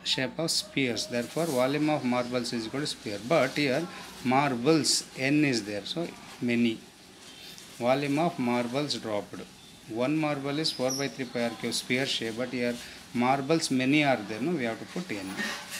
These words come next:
But here volume of water, water is not in the sh-, form of plural. We know that water plural not there, water, water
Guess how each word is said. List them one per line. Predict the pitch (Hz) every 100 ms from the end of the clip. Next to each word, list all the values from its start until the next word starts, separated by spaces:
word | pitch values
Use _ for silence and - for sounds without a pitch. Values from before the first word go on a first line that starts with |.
| - - -
But | 160 156
here | 147 165 202 131
volume | 123 147 160 156 165
of | 202 185
water, | 120 127 123 120
water | 123 156 165 160
is | 151
not | 135 131 131
in | 120
the | 120
sh-, | 120 - - - - - -
form | 123 120
of | 147 147 135
plural. | 123 117 143
We | 123
know | 113 117 113
that | 147 160
water | 117 117 120 131 -
plural | 120 117 120
not | 113 110 107
there, | 147
water, | 160 113 117
water | 110 107 104